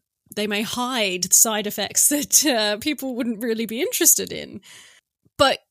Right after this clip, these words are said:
why did you want to actually, 'cause, you know, the whole novel is really kind of going deep into the kinds of the fears that we have, whether or not they're founded. And, you know, why did you specifically want to look at the, the fear around change and the fear around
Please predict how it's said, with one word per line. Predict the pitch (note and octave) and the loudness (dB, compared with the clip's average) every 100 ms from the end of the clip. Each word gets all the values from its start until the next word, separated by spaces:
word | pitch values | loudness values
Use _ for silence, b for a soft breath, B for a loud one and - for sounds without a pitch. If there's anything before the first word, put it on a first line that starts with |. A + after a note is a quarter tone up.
| _ _ _ - A3+ | _ _ _ -18 -8
why | C#4+ G4+ | -2 -2
did | B4 - | 0 -2
you | G#4 | 0
want | G4+ | 2
to | F#4+ | 2
actually, | E4+ - E4+ C#4+ - | 0 -2 -2 -4 0
'cause, | - | 2
you | - F#3+ D4 | 2 0 -4
know, | C#4 | -2
the | D4+ | -2
whole | C4+ E4+ F#4 D#4+ | -2 0 0 -2
novel | A3 A3 D4+ B3+ F#3+ D#3+ | -4 -4 -4 -6 -8 -6
is | - G3 G#3+ | -4 -4 -4
really | C4 D4+ C4 G3 F3+ | -4 -4 0 0 -2
kind | F3+ G3 | -6 -10
of | F#3+ F3 | -8 -4
going | G#3+ G3 | -2 -2
deep | F#3+ G#3+ A3+ | 0 0 -2
into | G3+ G#3+ A#3+ - F#3+ F3+ | -2 0 2 2 0 -6
the | F#3 F#3 | -8 -8
kinds | - G3 G3 | -6 -2 0
of | F#3 - | 0 -4
the | F#3 | -10
fears | - A#3 G#3+ G#3 G#3 | -4 2 4 4 4
that | - | 2
we | - G3 | -2 -6
have, | G3 G3+ G3 G3+ G3 | -2 0 0 0 -2
whether | F#3+ G3 | -4 -4
or | G3+ | -4
not | G3+ G#3 G#3+ | -4 -4 -4
they're | G3 | -4
founded. | - G3 - F3 - - b b b b b _ | -4 -6 -6 -8 -8 -10 b b b b b _
And, | G3+ G3 G3 | -2 -2 -2
you | A3 | -4
know, | A3 | -2
why | A3+ B3+ | -2 0
did | D#4 | 2
you | E4 | 4
specifically | D#4+ - C4 B3+ C#4 G#3+ | 2 4 2 2 0 -2
want | F#3 G3 | 0 0
to | |
look | F#3+ F#3+ | -2 -2
at | F#3+ - | -4 -4
the, | F#3+ G3 | -4 -4
the | - | -4
fear | F#3+ - - G3+ G3+ G3+ F#3+ - | -8 -4 -2 2 2 2 0 -4
around | F#3+ F#3 F#3+ F#3+ G3 F#3+ | -4 0 0 0 -2 2
change | - G#3 G3+ G3+ G3 G3 G3 | 4 4 4 4 2 0 -2
and | F#3+ | -4
the | F#3+ | -6
fear | F#3+ G3+ F#3+ | -6 -4 -4
around | E3 - - F#3+ | -4 -4 -4 -6